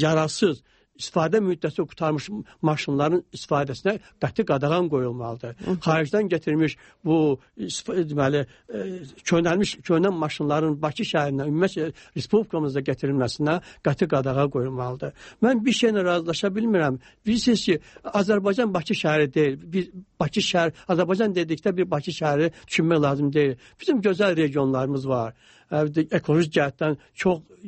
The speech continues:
Speaker 1: gözəl, e, deməli, e, yaraşıqlı, belə, nə təhim, istirahət üçün
Speaker 2: Məsələn, Gəncə.
Speaker 1: ə-, əhəmiyyətli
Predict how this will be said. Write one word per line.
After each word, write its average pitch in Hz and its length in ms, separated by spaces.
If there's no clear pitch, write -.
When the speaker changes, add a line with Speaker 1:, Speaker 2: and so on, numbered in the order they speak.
Speaker 1:
gözəl, 151 480
e, 156 80
deməli, 135 420
e, 143 100
yaraşıqlı, 151 720
belə, 143 260
nə 131 80
təhim, 151 240
istirahət 156 460
üçün - 180
Speaker 2:
Məsələn, 269 320
Gəncə. 285 240
Speaker 1:
ə-, 190 140
əhəmiyyətli 190 380